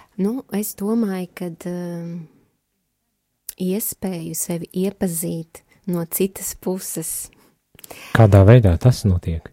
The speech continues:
Speaker 1: Nu, tā, pat nekristieti, ja, vajadzētu, nu kā,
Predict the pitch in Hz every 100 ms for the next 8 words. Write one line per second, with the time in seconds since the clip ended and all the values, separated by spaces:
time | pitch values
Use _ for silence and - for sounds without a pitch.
0 | _ 175 180 185 196 196 202 196 190 185
1 | 185 _ _ _ 247 254 185 180 165 170
2 | _ _ _ _ _ 170 _ - 165 170
3 | 202 - 226 - - 165 156 - - 156
4 | 156 190 220 170 170 170 156 - 202 196
5 | 170